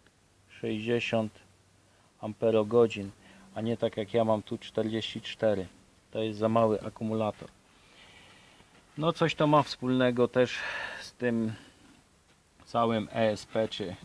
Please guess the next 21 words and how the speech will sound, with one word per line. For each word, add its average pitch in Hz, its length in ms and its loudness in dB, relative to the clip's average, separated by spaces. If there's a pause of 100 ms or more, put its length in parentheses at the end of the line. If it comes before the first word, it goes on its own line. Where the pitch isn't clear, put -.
tam 101 180 -14
E 104 100 -6
P - 200 -8
S, 113 200 -2
jak 101 140 -6
to 104 120 -12
się - 140 -10
nazywa, 104 520 2 (760)
ponieważ 123 640 2 (1200)
no 123 220 0
to 127 140 2
jest 127 220 2
elektryczne 120 680 0
urządzenie 117 640 2
i 120 200 0
ono 127 240 4
wymaga 120 480 4
jakichś 117 360 4
tam 113 180 0
parametrów 117 760 4
też. - 260 0